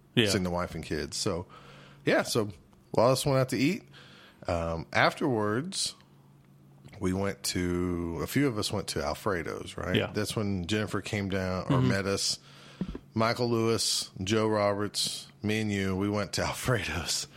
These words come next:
Speaker 1: Which
Speaker 2: We
Speaker 1: is a
Speaker 2: took him
Speaker 1: Mexican
Speaker 2: to
Speaker 1: place
Speaker 2: real
Speaker 1: right by our
Speaker 2: Mexican
Speaker 1: house.
Speaker 2: food, and he got to enjoy, like we were talking about in the other story, all the plethora of free food. And at the end of it, I remember him smiling and goes,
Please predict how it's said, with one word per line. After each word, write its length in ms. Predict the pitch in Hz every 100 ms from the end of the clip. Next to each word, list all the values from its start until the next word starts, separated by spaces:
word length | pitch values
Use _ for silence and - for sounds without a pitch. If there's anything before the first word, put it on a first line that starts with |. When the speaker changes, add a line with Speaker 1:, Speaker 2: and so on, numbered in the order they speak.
| - - -
Speaker 1:
Which 140 | 113
Speaker 2:
We 120 | 135
Speaker 1:
is 80 | 104
a 40 | 123
Speaker 2:
took 80 | 160
him 80 | 135
Speaker 1:
Mexican 80 |
Speaker 2:
to 180 | 107 107
Speaker 1:
place 60 | 104
Speaker 2:
real 180 | 151 170
Speaker 1:
right 80 | 131
by 60 |
our 60 | 110
Speaker 2:
Mexican 280 | 104 98 104
Speaker 1:
house. 200 | 98 -
Speaker 2:
food, 360 | 101 101 101 - - - - - - - -
and 300 | 98 98 98
he 140 | 117 139
got 180 | 139
to 80 | 135
enjoy, 580 | 120 113 120 117 113 113 -
like 200 | 98 90
we 80 | 98
were 60 | 92
talking 220 | 104 98
about 140 | 95
in 60 | 87
the 100 | 101
other 160 | 104
story, 340 | 92 90 82 82 -
all 320 | 92 110 113
the 120 | 113
plethora 560 | - 117 107 - 104 101
of 420 | 92 87 85 82 - - -
free 380 | - - 104 101
food. 540 | - 104 90 78 90 -
And 140 | 104
at 120 | 107 107
the 140 | - 160
end 200 | 180 151
of 160 | 92
it, 260 | 92 95 - - -
I 80 | 104
remember 420 | 120 117 131 120
him 180 | 113 120
smiling 540 | - 135 127 139 131 107
and 140 | 107
goes, 320 | 95 98 -